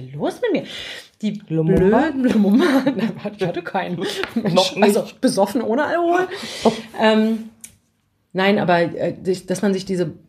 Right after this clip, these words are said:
Speaker 1: bösen und die blöden Blicke vielleicht auch noch,
Speaker 2: Ja.
Speaker 1: äh, einfängt oder er plötzlich total versteinert ist, weil man da auftaucht und er vielleicht auch nicht
Speaker 2: Oder
Speaker 1: damit gerechnet hat.
Speaker 2: oder
Speaker 1: Ja.
Speaker 2: wenn sie das sogar weiß,
Speaker 1: Mhm.
Speaker 2: ja, zum Beispiel, dass es da, dass sie nachher auf dich zugeht und
Speaker 1: Mhm.
Speaker 2: es da noch Knatsch gibt, ja, und
Speaker 1: Ah.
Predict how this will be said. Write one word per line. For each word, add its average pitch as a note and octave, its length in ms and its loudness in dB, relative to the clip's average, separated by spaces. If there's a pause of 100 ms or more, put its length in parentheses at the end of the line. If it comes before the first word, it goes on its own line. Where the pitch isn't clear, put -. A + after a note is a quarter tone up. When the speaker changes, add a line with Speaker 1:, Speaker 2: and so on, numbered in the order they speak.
(160)
Speaker 1:
bösen A3 400 4
und F3+ 100 0
die F3 60 -4
blöden F3+ 400 0
Blicke G#3+ 260 -2
vielleicht C#3+ 320 -6
auch - 160 -8
noch, D3+ 220 -4
Speaker 2:
Ja. D#3+ 640 0 (100)
Speaker 1:
äh, - 60 -12
einfängt F#3+ 540 0
oder F3 260 0
er A3+ 300 4
plötzlich F#3+ 300 -4
total G#3 380 -4
versteinert B3 640 0
ist, B3 260 0
weil F#3+ 100 2
man E3+ 160 0
da D3 140 2
auftaucht G#3 480 0
und F3+ 60 -2
er E3+ 120 0
vielleicht D#3 200 4
auch F3+ 40 4
nicht G#3 140 6
Speaker 2:
Oder A3+ 100 4
Speaker 1:
damit F3+ 140 -2
gerechnet A3 520 -4
hat. - 300 -8
Speaker 2:
oder F3+ 260 4
Speaker 1:
Ja. F#3 60 0
Speaker 2:
wenn D3+ 160 2
sie C#3+ 100 -2
das C#3+ 140 -2
sogar C3 300 -2
weiß, D3+ 480 0
Speaker 1:
Mhm. F3 160 2
Speaker 2:
ja, D3+ 260 4
zum D#3+ 220 2
Beispiel, D3+ 560 0
dass C#3+ 180 -6
es C#3+ 140 -12
da, C#3 300 2
dass - 140 -6
sie D3 120 2
nachher C#3 260 4
auf C3 120 -2
dich - 180 -10
zugeht - 720 -2
und C#3+ 200 2
Speaker 1:
Mhm. F3+ 320 4
Speaker 2:
es - 200 -8
da C#3+ 100 2
noch C3+ 180 0
Knatsch C3+ 400 2
gibt, - 280 -6
ja, C3 160 0
und C3+ 160 0
Speaker 1:
Ah. C3+ 320 2